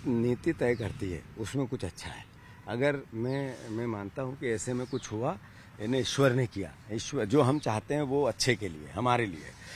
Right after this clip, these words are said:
पर ईश्वर जो चाहता है वो और अच्छे के लिए। ये मेरा अंतर मन में बना हुआ किस्सा है और मैं उसी पे यात्रा करता रहता हूँ।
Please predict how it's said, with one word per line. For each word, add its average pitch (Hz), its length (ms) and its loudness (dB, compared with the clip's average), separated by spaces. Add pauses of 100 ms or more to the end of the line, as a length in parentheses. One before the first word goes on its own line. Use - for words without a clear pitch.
(160)
पर 143 120 10
ईश्वर 165 320 8
जो 180 120 8
चाहता 143 320 6
है 180 60 12
वो 165 260 10
और 143 60 10
अच्छे 117 280 4
के 98 120 -4
लिए। 73 220 -8 (100)
ये 143 180 2
मेरा 135 380 4 (300)
अंतर 127 320 2
मन 123 160 2
में 143 180 4
बना 113 200 6
हुआ 123 200 6
किस्सा 117 340 -2
है 147 160 0 (340)
और 127 180 4
मैं 123 180 2
उसी 135 300 0
पे 135 140 0
यात्रा 101 320 2
करता 73 260 -10
रहता - 260 -16
हूँ। - 80 -20